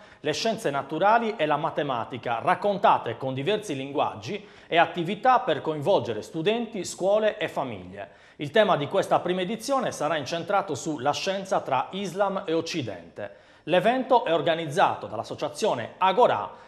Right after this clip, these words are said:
di Iglesias. E ora cambiamo argomento e apriamo la nostra ampia pagina dedicata allo sport, cominciando con il campionato di promozione di calcio, dove il Carbonia ha consolidato la leadership in testa alla classifica, vincendo due a uno a Siliqua.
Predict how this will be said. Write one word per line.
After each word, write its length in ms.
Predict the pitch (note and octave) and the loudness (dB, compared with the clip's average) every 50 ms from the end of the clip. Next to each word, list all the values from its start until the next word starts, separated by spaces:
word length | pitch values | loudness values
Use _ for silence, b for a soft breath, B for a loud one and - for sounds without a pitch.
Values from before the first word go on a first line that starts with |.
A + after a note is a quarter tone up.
| B | B
di 380 | - B2+ E3+ G3 G#3 G3+ - G3 | -8 -4 -4 -4 -4 -6 -6 -6
Iglesias. 760 | F#3+ C#3+ C#3 A#2 F#2 F#2 - - G#2+ G2+ - - A2+ G#2+ - | -6 -4 -6 -6 -8 -8 -10 -12 -12 -12 -10 -10 -10 -10 -4
E 80 | - E3+ | 2 6
ora 220 | F#3+ G#3+ F3+ D3 | 6 8 8 6
cambiamo 320 | - - C#3+ D3+ F#3 F#3 F#3+ | 4 0 -2 -2 0 2 2
argomento 580 | G#3 G#3 B3 A#3+ C4 D4 D4 - - G#3 F#3 | 2 2 2 0 0 0 -2 0 0 0 0
e 60 | - C#3+ | 0 0
apriamo 500 | C3+ C3 - F3+ G3 F3+ D3 B2 A2 G2+ | -2 -2 0 0 0 0 0 0 -2 -6
la 60 | G2+ | -6
nostra 400 | G#2+ C3+ C#3 - - C3 C#3 - | -6 -6 -6 -4 -4 -4 -4 -2
ampia 380 | D#3+ E3+ D#3+ C3 A#2+ C#3 A2 | -4 -4 -4 -4 -6 -8 -8
pagina 420 | G#2+ - C#3 C#3+ C3+ A2 A#2+ A#2+ A2 | -2 0 0 0 0 -2 -6 -8 -8
dedicata 760 | G#2 A2+ A2+ B2 A#2 - D3 C#3 C3+ C3 - C3 A2+ A2 B B B B B | -8 -8 -10 -8 -6 -2 -2 -2 -2 -2 -2 -4 -4 -4 B B B B B
allo 240 | B - C#3+ D#3+ G3 | B 4 6 6 6
sport, 540 | - - - A3 A#3 B3 B3+ B3 - A#3 - | 4 4 6 6 8 8 6 4 2 0 2
cominciando 640 | - D#3 D#3 E3+ - - F3 F3 F#3 F#3 F#3+ F3 - | 0 -2 -4 -4 -2 -2 -2 0 2 2 2 2 2
con 260 | - C#3 C#3 C#3 C#3 | 0 -4 -4 -4 -4
il 100 | C3+ A#2+ | -6 -6
campionato 480 | G#2 - D3 C3+ B2 D3 D#3+ E3+ E3 D#3 | -4 -6 -6 -6 -4 -4 -4 -2 -2 -2
di 100 | B2+ B2 | -4 -4
promozione 420 | - C#3 D3 D#3 D#3 - F#3 F3 | -4 -4 -4 -4 -4 -4 -6 -6
di 120 | F3 F#3+ A3 | -6 -6 -6
calcio, 380 | - C3+ A#2 B2+ B2+ - F3 | -4 -4 -4 -4 -2 -4 -6
dove 260 | D3+ B2+ C3+ B2 A#2 A#2 | -4 -2 -2 -2 -2 -4
il 80 | A2+ | -4
Carbonia 540 | - C#3+ C#3+ C#3 C#3 D3 D#3+ D#3 C#3+ C3+ C#3 | -2 -4 -4 -2 -2 -2 -2 -2 -4 -4 -4
ha 140 | C#3+ C#3+ D3 | -4 -4 -4
consolidato 640 | - D#3+ D#3 C#3+ - E3 C#3+ C#3 C3+ E3+ E3+ - B2+ | -6 -8 -8 -8 -6 -6 -6 -2 -2 0 0 0 -2
la 100 | A2 G#2+ | -4 -4
leadership 640 | B2 D#3 D#3+ C3 A#2+ G#2+ - - A#2+ G#2 - G#2 F#2+ B B B B B | -4 -4 -4 -6 -6 -8 -10 -12 -14 -14 -12 -14 -14 B B B B B
in 140 | - B2+ C3 | -12 -10 -6
testa 460 | A#2+ - F3 F3 D3 - - C#3 C3+ | -2 0 0 0 0 0 0 0 0
alla 260 | - C#3 D3 D3+ D3 C#3+ | 0 0 0 0 -2 -2
classifica, 640 | - F#3+ F#3+ - - C#3+ C3 B2 - E3+ - D#3+ | -2 -4 -4 -4 -6 -8 -8 -8 -8 -6 -4 -4
vincendo 520 | A#2 G2+ - F#3 - - D#3 B2 G#2+ G#2 G#2 | -4 -4 -6 -6 -4 -2 -2 -2 -4 -6 -8
due 200 | G#2+ C#3 G#3+ F3+ | -4 0 2 2
a 60 | C#3 | 2
uno 300 | A2 G#2 G#2+ G#2+ A2+ - | 2 0 -4 -8 -8 -6
a 100 | - E3+ | -4 -6
Siliqua. 500 | - - - D#3 B2 G#2+ - - - F2+ | -6 -6 -6 -10 -10 -10 -12 -12 -14 -16